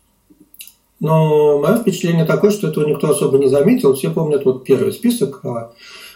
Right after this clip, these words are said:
в новый список уже добавили Колумбию, э, Мексику, кого-то выкинули. Потом агентство Standard and Poor's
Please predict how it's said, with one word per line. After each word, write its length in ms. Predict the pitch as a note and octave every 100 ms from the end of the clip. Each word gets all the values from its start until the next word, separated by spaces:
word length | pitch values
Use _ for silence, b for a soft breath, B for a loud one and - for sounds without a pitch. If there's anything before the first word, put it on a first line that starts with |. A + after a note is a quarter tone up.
| B
в 40 | -
новый 240 | G3 E3+
список 420 | D#3+ D#3+ F#3+ -
уже 360 | C#3 C3+ C#3+ C3
добавили 580 | A#2+ C3+ C3 A#2+ A#2+ A#2
Колумбию, 840 | D3 - C4 A3 A3 G#3 G#3 B B B B _ _
э, 40 |
Мексику, 1000 | C#3 C3+ B2+ D3+ B3 - F#3+ - E3 D#3 C3+
кого-то 380 | C#3+ C3+ C3+
выкинули. 760 | B2 - - F3 D#3 D3 C#3 C#3 - _ _ _ _ _ _
Потом 320 | F#3+ G#3+ F#3
агентство 960 | D3 D3+ C#3 - C3+ B2+ B2+ - - - -
Standard 400 | - C#3+ C3+ B2+
and 200 | C3 B2
Poor's 420 | A#3 B3 - -